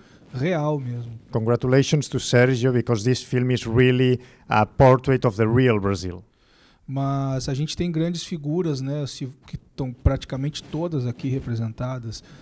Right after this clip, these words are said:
Speaker 2: Most of all the big names are here in the film.
Speaker 1: Dominguinho, Sivuca, Oswaldinho do Acordeon, Mário Zan, Toninho Ferragutti.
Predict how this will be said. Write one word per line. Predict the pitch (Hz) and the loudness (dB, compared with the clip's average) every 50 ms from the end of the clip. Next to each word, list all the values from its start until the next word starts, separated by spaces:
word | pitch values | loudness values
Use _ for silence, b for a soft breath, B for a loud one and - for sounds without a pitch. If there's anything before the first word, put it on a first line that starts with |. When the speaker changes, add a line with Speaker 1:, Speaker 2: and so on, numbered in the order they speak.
| B B B B B B B B - - - | B B B B B B B B -20 -18 -12
Speaker 2:
Most | - 117 120 123 120 - - - | -2 4 6 6 6 4 2 0
of | 117 101 113 | 0 2 2
all | 113 113 107 | 2 2 0
the | 107 | -2
big | 98 98 95 123 123 123 123 | -4 2 2 2 2 2 2
names | 113 110 113 110 110 107 104 101 101 98 - - - - | 0 2 4 4 4 2 2 0 -2 -4 -6 -8 -8 -6
are | 120 104 98 - | -6 -6 -6 -6
here | - - 113 101 85 82 78 - - - - - - _ _ _ - - - | -10 -8 -6 -6 -4 -6 -6 -10 -16 -20 -20 -20 -20 _ _ _ -20 -20 -12
in | - 123 123 131 127 123 113 | -10 -8 -6 -4 -2 -2 -2
the | 120 | -2
film. | 127 139 | 0 0
Speaker 1:
Dominguinho, | 135 135 131 123 113 | 0 0 0 -2 -4
Sivuca, | - - - 120 98 101 104 113 123 135 135 123 - - - 113 107 107 104 104 104 | -8 -10 -12 -14 -14 -10 -8 -6 -4 -4 -4 -6 -8 -12 -14 -12 -10 -10 -10 -10 -8
Oswaldinho | 107 110 101 107 117 117 107 123 139 139 | -8 -8 -6 -6 -6 -6 -4 -4 -4 -4
do | 131 | -4
Acordeon, | 127 - - 117 107 101 117 131 135 135 127 120 | -4 -6 -6 -8 -6 -6 -6 -4 -4 -4 -4 -4
Mário | 113 117 123 127 123 120 | -4 -4 -2 -2 -2 -2
Zan, | 110 104 104 123 131 135 131 127 120 | -2 -2 -2 -2 0 0 0 -2 -4
Toninho | - 123 117 123 139 131 | -4 -4 -4 -4 -4 -4
Ferragutti. | - 147 127 120 117 104 107 120 135 143 147 - - | -6 -6 -6 -6 -8 -8 -8 -6 -6 -6 -6 -8 -16